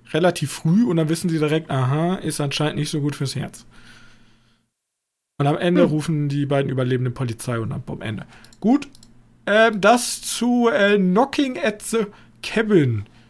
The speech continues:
Speaker 1: F S K zwölf. Dafür eigentlich schon ganz schön,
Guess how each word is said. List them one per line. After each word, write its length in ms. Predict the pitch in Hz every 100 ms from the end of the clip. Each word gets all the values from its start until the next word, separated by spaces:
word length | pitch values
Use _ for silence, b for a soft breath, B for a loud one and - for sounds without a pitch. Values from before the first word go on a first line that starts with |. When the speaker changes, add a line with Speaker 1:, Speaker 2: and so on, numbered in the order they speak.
| b b -
Speaker 1:
F 180 | 160 160
S 180 | 190 -
K 220 | 170 160
zwölf. 640 | - - 151 147 135 - - _ _ _
Dafür 300 | 120 - 269
eigentlich 160 | 269 254
schon 160 | 254
ganz 160 | 254 226
schön, 320 | - 240 226